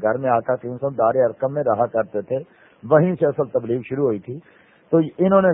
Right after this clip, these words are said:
سامان سفر باندھا تھا، تو آقا کریم صلی اللہ علیہ وسلم نے پوچھے، "کہاں کا ارادہ ہے؟" تو عرض کی، "یا رسول اللہ، مسجد اقصی جا رہا ہوں۔"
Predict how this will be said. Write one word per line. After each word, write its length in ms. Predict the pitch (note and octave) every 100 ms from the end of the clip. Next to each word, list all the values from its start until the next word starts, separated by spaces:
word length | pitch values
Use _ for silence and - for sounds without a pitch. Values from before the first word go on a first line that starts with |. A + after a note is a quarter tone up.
| -
سامان 380 | C3+ C#3 E3+ E3
سفر 240 | D#3+ E3
باندھا 380 | D3+ D3 F#3 E3+
تھا، 180 | C#3+ D3+
تو 120 | F3
آقا 260 | D3+ D3
کریم 240 | D3+ C#3+ D3+
صلی 120 | D#3+
اللہ 0 |
علیہ 160 | D3 D3
وسلم 40 |
نے 120 | B2+
پوچھے، 260 | C3 D#3 D3
"کہاں 300 | C#3 C3 D3+
کا 120 | C#3+
ارادہ 400 | B2 G#2 A2 G2+
ہے؟" 100 | G#2 - _ _ _ _ _
تو 120 | C#3
عرض 140 | D#3 C#3+
کی، 120 | E3
"یا 160 | D#3+ D3+
رسول 220 | D#3 D#3+
اللہ، 180 | D3 C#3
مسجد 200 | B2+ C#3
اقصی 360 | C3 D#3+ D#3
جا 140 | C3 A2+
رہا 200 | G#2 G#2+
ہوں۔" 160 | G2+